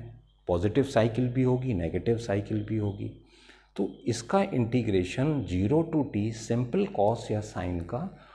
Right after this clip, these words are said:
हमेशा ज़ीरो आता है। तो ये जब आप इंटीग्रेशन करेंगे तो this will be zero, this term will be zero, only the remaining term will be how much,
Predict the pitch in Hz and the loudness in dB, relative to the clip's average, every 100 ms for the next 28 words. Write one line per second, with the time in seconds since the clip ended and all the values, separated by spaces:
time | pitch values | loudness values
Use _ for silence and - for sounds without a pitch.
0 | - - 104 110 110 190 175 - 107 107 | -12 -2 0 0 -2 -4 -6 -6 -4 -2
1 | 71 - - - - _ _ _ _ _ | -4 -8 -16 -20 -20 _ _ _ _ _
2 | _ _ - - - 113 117 120 226 175 | _ _ -20 -20 -2 0 2 4 4 6
3 | 156 165 143 127 127 117 117 113 117 113 | 4 4 4 4 2 2 2 2 0 2
4 | 165 147 98 101 214 - - - - - | 2 2 2 0 -2 -8 -18 -20 -20 -20
5 | - - - 147 139 135 139 - - - | -20 -20 6 12 12 12 6 -6 -12 -2
6 | 160 190 - - - 117 104 98 85 92 | 2 2 0 -8 -8 -2 0 2 0 0
7 | 95 123 170 - - - - - - - | 0 0 -2 -8 -16 -18 -20 -20 -20 -20
8 | - - - 123 107 76 - - - 110 | -20 -14 -8 -4 -2 -4 -6 -12 -6 2
9 | 139 - - 185 156 92 80 85 71 71 | 2 2 4 4 6 4 2 -2 -4 -6
10 | 60 - - - - - - - - - | -8 -10 -14 -18 -20 -20 -20 -20 -20 -20
11 | - - 113 135 170 143 107 95 110 170 | -12 2 6 8 8 8 6 6 6 4
12 | 180 123 110 104 95 82 85 139 190 - | 4 4 4 4 2 0 2 2 2 -4
13 | - - 92 117 165 - | -8 0 2 2 0 -4